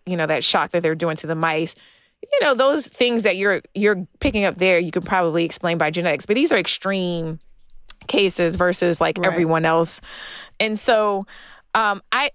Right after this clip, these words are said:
Speaker 1: I think this trauma is very much so passed down culturally and genetically,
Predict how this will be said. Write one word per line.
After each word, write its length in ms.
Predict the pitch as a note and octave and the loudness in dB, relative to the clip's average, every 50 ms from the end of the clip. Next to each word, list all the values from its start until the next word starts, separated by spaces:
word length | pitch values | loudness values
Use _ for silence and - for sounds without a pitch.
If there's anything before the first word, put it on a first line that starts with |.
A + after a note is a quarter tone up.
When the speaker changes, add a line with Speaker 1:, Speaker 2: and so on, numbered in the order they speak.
| - | -2
Speaker 1:
I 140 | A3+ B3 C4+ | -2 -2 -2
think 680 | C#4 - - F4 D4+ C#4+ B3+ - - - - - G3+ - - - - - - - - _ _ _ | -4 -2 -2 0 0 0 -4 -6 -12 -18 -20 -20 -20 -20 -20 -20 -20 -20 -20 -20 -20 _ _ _
this 720 | F#3+ F3+ G3+ A#3 A#3 A3+ A3 A3 - - - - - - - - - _ | -8 -2 0 2 2 2 2 0 -2 -6 -6 -8 -10 -12 -14 -20 -14 _
trauma 880 | - - - - C#4 B3 B3 B3 A#3 G#3 F#3 F3 E3+ E3+ F3 G3+ G#3 - _ _ _ _ _ _ _ _ _ _ _ - | -4 -2 0 2 2 2 2 2 0 0 0 0 0 -2 -4 -4 -6 -10 _ _ _ _ _ _ _ _ _ _ _ -2
is 220 | G#3 G3+ F#3 F3+ | -2 -2 -2 -4
very 360 | F#3 F3+ A3+ A#3 A#3 A3+ G#3+ | -2 0 2 2 2 2 2
much 280 | G#3 G3+ G3+ G3+ F#3+ - | 0 0 -2 -2 -2 -4
so 280 | - - A3 G3+ F#3+ F3+ | -4 0 0 0 0 0
passed 560 | - - - G3 F#3 F3 F#3 G3 - F3+ F3 | -4 -4 -2 -2 -2 -2 -2 -4 -8 -8 -4
down 500 | F3+ E3+ E3 D#3+ D#3 D#3 - F#3 F#3+ F3+ - - - _ - - - | -4 -2 -2 -2 -2 -2 -2 -4 -6 -10 -14 -20 -20 _ -20 -18 -16
culturally 840 | - - A3+ G#3+ G3+ F#3 - - F#3+ F3 D#3 D#3+ D3+ F3 G#3 G#3 - _ _ _ _ _ _ - _ _ - - F4 A4 A4+ B3+ | -4 -2 -2 -2 0 -2 -4 -2 -2 -2 0 -2 -2 -2 -4 -6 -8 _ _ _ _ _ _ -20 _ _ -4 -2 -2 0 0 0
and 140 | G3 B3 | 0 0
genetically, 680 | F#3 E3+ D#3+ D#3+ D3+ D#3+ D#3 - D#3+ D#3+ D#3 F3 A3+ | -2 -2 -2 -2 -4 -4 -6 -4 -2 -2 -2 -2 -4